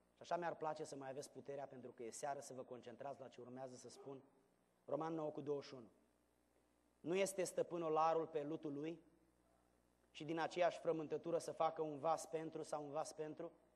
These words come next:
Fiecare vas are o anumită structură.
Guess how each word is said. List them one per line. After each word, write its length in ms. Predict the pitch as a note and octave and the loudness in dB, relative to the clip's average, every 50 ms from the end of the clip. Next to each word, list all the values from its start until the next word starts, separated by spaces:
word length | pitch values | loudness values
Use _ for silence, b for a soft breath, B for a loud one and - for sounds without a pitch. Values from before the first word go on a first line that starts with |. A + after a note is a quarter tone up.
| _ _ _ _ _ _ | _ _ _ _ _ _
Fiecare 540 | - - A3 A3 - - F#3+ F#3 F3+ E3 C3 | -4 0 2 2 4 6 6 6 6 6 4
vas 460 | C#3+ F#3 F#3 - - - - - - - - - | 4 4 4 4 2 -4 -8 -8 -12 -16 -14 -6
are 180 | - D#3 D#3 D#3+ | -2 0 2 4
o 80 | D#3 | 4
anumită 340 | D#3+ D#3 D#3 D#3+ E3+ D#3+ E3 | 4 4 4 2 0 0 -2
structură. 520 | - - - D3 C3 - - D3+ C#3 A#2 | -4 -4 -6 -8 -6 -4 -4 -4 -4 -4